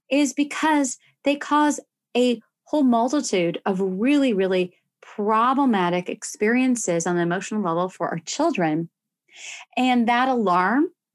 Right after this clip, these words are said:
is what causes children to snap out of it and suddenly act more mature, more lovable, more endearing. They might be really more pleasant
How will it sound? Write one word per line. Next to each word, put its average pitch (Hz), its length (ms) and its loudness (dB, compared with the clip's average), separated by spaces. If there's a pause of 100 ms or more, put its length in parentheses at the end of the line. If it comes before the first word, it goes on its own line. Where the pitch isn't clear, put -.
(1080)
is 269 440 0
what 202 180 -2
causes 185 440 -2
children 170 440 -2
to 190 140 -2
snap 214 360 -2
out 294 180 2
of 311 100 -2
it - 240 -8 (280)
and 240 140 0
suddenly 269 420 0
act 277 420 -2
more 202 180 2
mature, 175 400 0
more 220 200 0
lovable, 226 520 0
more 185 180 0
endearing. 202 680 0 (760)
They 247 420 0 (160)
might 190 480 2
be 269 200 2
really 247 460 2
more 185 300 0
pleasant 233 800 -2